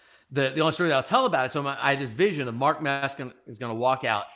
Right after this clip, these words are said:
and I'm designing around that this potentially five hundred pound man needs to walk out on this stage, and I, and I feel confident that I've got this set. The first thing that happens, I'm, I'm back obviously running the videos, and, and, and we got Mark, Mark Mask music hits, and the first thing I notice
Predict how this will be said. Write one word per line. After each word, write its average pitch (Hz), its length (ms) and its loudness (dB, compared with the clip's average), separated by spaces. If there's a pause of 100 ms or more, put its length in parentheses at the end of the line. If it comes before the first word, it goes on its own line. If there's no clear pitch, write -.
(120)
and 123 120 -2
I'm 127 140 2
designing 180 420 0
around 131 300 -2
that 123 140 -10
this 120 180 -12
potentially 139 520 -6
five 156 260 6
hundred 147 200 -6
pound 131 240 -2
man 117 220 -2
needs 113 180 -6
to 127 80 -6
walk 120 240 2
out 117 120 2
on 110 80 -6
this 107 120 -8
stage, 90 360 -14
and 117 100 -4
I, 113 160 4
and 135 80 2
I 147 100 6
feel 170 160 0
confident 127 500 0
that 113 100 4
I've 104 80 -4
got 113 220 -2
this 107 120 -14
set. 85 280 -8 (840)
The 147 120 -2
first 311 340 6
thing 294 80 2
that 180 120 4
happens, 131 400 2
I'm, 143 200 -2
I'm 160 360 -2
back 151 280 2 (160)
obviously 127 280 -4
running 127 280 -4
the 120 60 -10
videos, 110 280 -8
and, 120 100 -10 (100)
and, 127 220 -2
and 120 120 -2
we 117 60 -6
got 123 220 -4 (100)
Mark, 135 240 0 (140)
Mark 139 180 0
Mask 131 220 -2
music 120 280 -4
hits, 95 360 -10
and 117 80 -6
the 117 60 -4
first 214 340 0
thing 208 100 -4
I 156 100 2
notice 120 420 -2